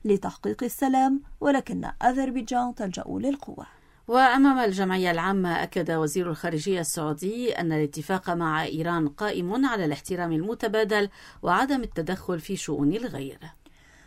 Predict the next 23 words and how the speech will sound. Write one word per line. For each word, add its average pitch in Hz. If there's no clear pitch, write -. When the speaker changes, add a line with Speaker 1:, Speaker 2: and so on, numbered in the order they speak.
Speaker 1:
تظاهر 285
مئات 269
البريطانيين 240
في 240
وسط 233
لندن 240
وهم 233
يلوحون 233
بأعلام 220
الاتحاد 214
الأوروبي 247
للمطالبة 277
بعودة 254
بريطانيا 220
إلى 240
التكتل 247
وإلغاء 185
البريكسيت. 262
ورفع 226
المتظاهرون 247
لافتات 202
كتب -
عليها: 240